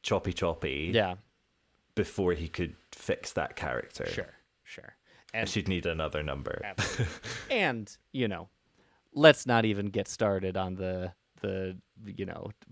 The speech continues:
Speaker 2: binary gender stereotypes, and, like, there's other deeper problems in the show, just in its way that
Speaker 1: Mm.
Speaker 2: it's not even considering some other things. Um,
Speaker 1: Right, exactly.
Speaker 2: it just dives
Speaker 1: Exactly.
Speaker 2: so blindly into some of this stuff.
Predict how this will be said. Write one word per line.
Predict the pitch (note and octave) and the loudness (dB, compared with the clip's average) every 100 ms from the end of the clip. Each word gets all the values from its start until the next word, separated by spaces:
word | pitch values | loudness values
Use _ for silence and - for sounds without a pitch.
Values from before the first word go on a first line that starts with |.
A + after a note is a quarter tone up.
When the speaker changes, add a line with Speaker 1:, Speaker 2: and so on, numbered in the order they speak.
| - - - | -20 -20 2
Speaker 2:
binary | B2 A2 G#2+ G#2+ G#2 | 6 6 4 2 2
gender | G#2+ A#2 G#2+ G#2 | 4 4 6 2
stereotypes, | - A2 G#2+ G2+ F#2+ G#2+ G2 F#2+ - - | 4 4 6 2 4 4 4 2 -2 -2
and, | G2 F#2+ | 0 0
like, | F2 G2 - | -2 -4 6
there's | D3 C3 | 8 10
other | C#3 D3 B2+ A#2 G#2+ - - A#2+ | 12 12 12 10 8 -2 -10 6
deeper | C#3 B2 B2 | 8 10 6
problems | G2 A2 G#2 G#2+ G2+ | 8 8 8 4 2
in | G2+ | 2
the | G2 | 0
show, | - G#2 G2 G2 - C3 | 2 2 2 0 -2 8
just | D#3 - | 10 10
in | B2 | 4
its | A2 - | 2 4
way | A2 | 6
that | G#2 G2+ | 6 2
Speaker 1:
Mm. | |
Speaker 2:
it's | F#2 | 2
not | A2 G2 | 2 2
even | F#2+ | -2
considering | - G2 F#3+ D3+ A2+ G2 | -6 8 10 12 8 6
some | F#2+ G2+ | 0 -2
other | F#2 D#2 | -4 -6
things. | - G#1 G1+ - - - _ - - - | -12 -14 -16 -20 -20 -20 _ -20 -8 0
Um, | G2+ F#2+ | 0 2
Speaker 1:
Right, | F#2+ C2+ - | 2 2 -2
exactly. | F2 F2 - - - | 0 0 0 0 0
Speaker 2:
it | |
just | - | 0
dives | F2+ F#2+ F2 | 2 2 0
Speaker 1:
Exactly. | F2 E2 - A2 | 0 -2 2 2
Speaker 2:
so | G2 | 4
blindly | A2 G#2+ G2+ F#2 F#2 | 6 4 4 -2 -4
into | F#2 - | -4 -8
some | - - | -8 -8
of | - | -10
this | - | -10
stuff. | - - | -12 -12